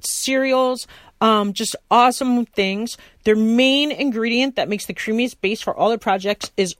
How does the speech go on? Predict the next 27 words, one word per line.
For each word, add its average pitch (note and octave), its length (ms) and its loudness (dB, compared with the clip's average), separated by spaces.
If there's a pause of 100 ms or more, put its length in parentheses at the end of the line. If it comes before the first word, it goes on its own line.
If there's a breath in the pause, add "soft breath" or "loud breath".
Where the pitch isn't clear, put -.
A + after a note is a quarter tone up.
organic G#3 640 0 (140)
cashews. C#4+ 880 -2 (360 loud breath)
Did A#3+ 180 -6
you D#4 100 -2
know G4+ 180 0
that B3+ 200 -2
cashew A3+ 640 -4
is F#3 220 -8
actually F#3 500 -6
a - 60 -10
seed F#3+ 760 -6
that F#3+ 140 -2
comes F3+ 220 -8
on E3 140 -2
an D#3 160 -8 (180)
apple? A#3 580 -2
The F3+ 80 -2
cashew G3+ 640 -6
apple, D3 320 -4
you F3+ 100 -10
can F#3+ 140 -6
eat F3+ 140 -10
the - 100 -10
apple D#3+ 360 -8 (100)
and E3+ 260 -4
the G#3 80 -8
seed. F3+ 340 -10